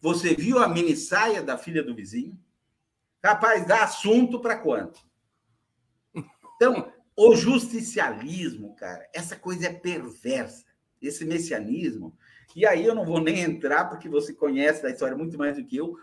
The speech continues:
o que foi a época da Inquisição, os setecentos anos que a humanidade parou, cara. E nós temos isso, é uma luta constante. Eu vejo, inclusive, nos meus familiares, meus amigos que vêm,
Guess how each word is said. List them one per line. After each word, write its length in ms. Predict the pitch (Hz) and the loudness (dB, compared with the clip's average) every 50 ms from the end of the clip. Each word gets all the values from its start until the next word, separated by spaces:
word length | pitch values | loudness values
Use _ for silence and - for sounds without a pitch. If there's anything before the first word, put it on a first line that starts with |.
| _ _ - | _ _ -8
o 140 | 156 160 | -8 -6
que 200 | 160 - 240 277 | -4 -2 -2 -2
foi 680 | - - - 185 160 175 165 185 190 220 247 240 - - - _ _ _ | -2 -4 2 2 4 4 4 2 2 0 0 -2 -4 -8 -18 _ _ _
a 140 | - 294 311 | -2 2 4
época 300 | 226 220 233 233 - 240 | 4 4 4 2 0 0
da 100 | 240 262 | 0 2
Inquisição, 920 | 277 254 269 330 339 - 370 - - - 370 427 427 440 415 - 285 - _ _ _ _ _ | 0 0 0 0 0 0 -2 -4 -6 -6 -4 -2 -2 -2 -2 -4 -8 -12 _ _ _ _ _
os 140 | - 214 214 | -16 -14 -4
setecentos 480 | - 240 240 240 - 262 254 - 269 | -4 -4 -2 -2 -4 -4 -4 -4 -2
anos 240 | 254 247 262 277 262 | 0 0 0 0 -2
que 80 | - 269 | -2 -2
a 20 | |
humanidade 480 | 262 277 269 262 240 254 254 240 240 - | -2 0 -2 -2 -2 -4 -4 -6 -8 -8
parou, 460 | - 247 233 226 190 175 220 254 240 - | -8 -8 -6 -6 -6 -6 -6 -6 -6 -8
cara. 260 | - - 80 73 - - - _ _ _ _ _ _ _ _ _ _ _ _ _ _ _ _ _ _ _ _ _ _ _ _ - _ | -12 -14 -14 -14 -14 -18 -20 _ _ _ _ _ _ _ _ _ _ _ _ _ _ _ _ _ _ _ _ _ _ _ _ -20 _
E 80 | - 226 | -2 0
nós 280 | 247 269 277 277 247 - | 2 4 2 2 0 0
temos 560 | - - 247 269 302 302 285 233 160 139 170 | 2 4 4 4 6 4 0 -2 -2 -2 0
isso, 580 | 233 311 285 240 - - - - - - - _ _ | 2 2 2 0 -2 -8 -14 -16 -18 -18 -20 _ _
é 120 | - 143 175 | -6 -6 -4
uma 220 | 196 226 285 285 | 0 2 4 4
luta 440 | 226 170 170 208 262 247 233 - 240 | 4 2 2 2 2 0 0 -4 -4
constante. 880 | 240 - - 277 285 240 - - - - 202 185 165 - - 160 - - _ _ _ _ _ _ _ _ _ _ _ _ _ _ _ _ _ _ _ _ _ _ - | -4 -4 -4 -4 -2 -4 -4 0 0 0 0 0 -4 -8 -14 -20 -20 -20 _ _ _ _ _ _ _ _ _ _ _ _ _ _ _ _ _ _ _ _ _ _ 0
Eu 420 | 160 196 220 254 285 294 330 330 - | 8 10 10 12 10 8 4 0 0
vejo, 340 | 160 180 220 247 240 240 | 4 6 6 6 6 4
inclusive, 400 | 254 240 - 190 165 180 220 240 | -2 -4 -4 -6 -8 -6 -6 -4
nos 220 | 233 233 214 165 - | -2 -2 -4 -4 -6
meus 260 | 143 165 214 202 - | -6 -6 -6 -6 -6
familiares, 440 | 220 202 180 170 185 202 208 214 190 | -6 -6 -4 0 -2 0 0 -2 -2
meus 40 | 202 | -2
amigos 480 | 196 185 165 170 214 240 233 240 226 | -2 -2 -2 -2 -4 -4 -4 -6 -8
que 140 | - 254 247 | -4 -4 -4
vêm, 300 | 190 208 220 196 170 - | 2 2 2 2 2 -10